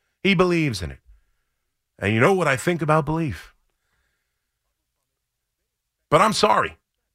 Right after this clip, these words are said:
Everything else that we could talk about, all the different things, when he can return, for me, he is not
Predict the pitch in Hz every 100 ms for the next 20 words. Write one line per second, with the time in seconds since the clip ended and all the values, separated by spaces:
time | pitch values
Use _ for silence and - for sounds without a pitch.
0 | _ 170 226 240 214 220 208 196 226 -
1 | - - _ - 175 196 196 202 202 190
2 | 185 196 190 156 196 202 185 196 156 127
3 | 175 175 190 190 190 196 180 - - -
4 | 190 196 254 226 175 _ _ - 226 262
5 | 233 165 226 247 214